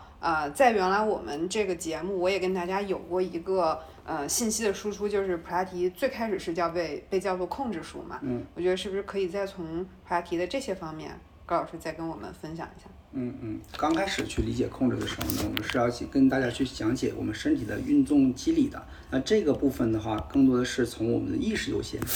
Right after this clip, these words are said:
Speaker 2: 就是我们先要去了解我们身体是如何去运作的。
Speaker 1: 嗯。
Speaker 2: 然后当你去，你会发现很多教练会跟你描述，你为什么在吸气的时候啊，你的肋骨要，肋骨要干什么。当你手臂抬起的时候，他会给你一个描述，你的肩要，然后产生一个什么样的滑转。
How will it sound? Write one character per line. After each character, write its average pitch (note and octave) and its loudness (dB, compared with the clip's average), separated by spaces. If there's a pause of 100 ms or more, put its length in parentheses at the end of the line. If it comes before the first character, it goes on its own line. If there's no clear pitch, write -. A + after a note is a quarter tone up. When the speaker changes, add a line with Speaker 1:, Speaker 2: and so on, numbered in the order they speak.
(220)
Speaker 2:
就 - -4
是 C#3 2
我 C3 4
们 A#2 0
先 F3 0
要 F3 4
去 E3 -2
了 C3 4
解 E3 0
我 C3+ 2
们 B2+ -6
身 - -2
体 C3 4
是 C3+ -6
如 B2 -2
何 C3+ 0
去 D#3+ -2
运 F3+ 2
作 - -2
的。 - -16 (240)
Speaker 1:
嗯。 F#3+ 0
Speaker 2:
然 A#2 6
后 B2+ 4
当 F#3 4
你 B2+ 8
去， C#3 4 (120)
你 B2 2
会 B2+ -4
发 C3 0
现 C#3 4
很 A2 -4
多 B2 0
教 C#3+ 2
练 C#3+ 4
会 C#3+ 4
跟 D3+ 2
你 C3+ 8
描 A#2 2
述， - 2 (240)
你 - 2
为 F#3+ 4
什 F3+ 2
么 D3 2
在 D3 2
吸 C#3 -2
气 F3+ 0
的 D3+ 4
时 C#3 -2
候 B2+ 2
啊， C3 2
你 A2 -2
的 A2 0
肋 D3 4
骨 A#2 0
要， A#2 0 (280)
肋 F3+ 6
骨 A2+ 2
要 B2 4
干 C#3+ 6
什 A#2+ 0
么。 A2 -2 (220)
当 D#3+ 0
你 F#3+ 2
手 B2+ 4
臂 B2 2
抬 - -2
起 - 0
的 C#3 6
时 B2 0
候， B2 0
他 B2+ -4
会 C#3 0
给 C#3 6
你 B2+ 8
一 A2 0
个 G#2+ -2
描 A#2 -2
述， - 0
你 A2 2
的 G#2 -2
肩 C#3 4
要， D3 4
然 C#3 2
后 B2+ 0
产 - -6
生 A2 -2
一 B2+ 4
个 C3 2
什 - -4
么 A#2+ 2
样 - 4
的 C3+ 0
滑 A#2+ -2
转。 A#2 -2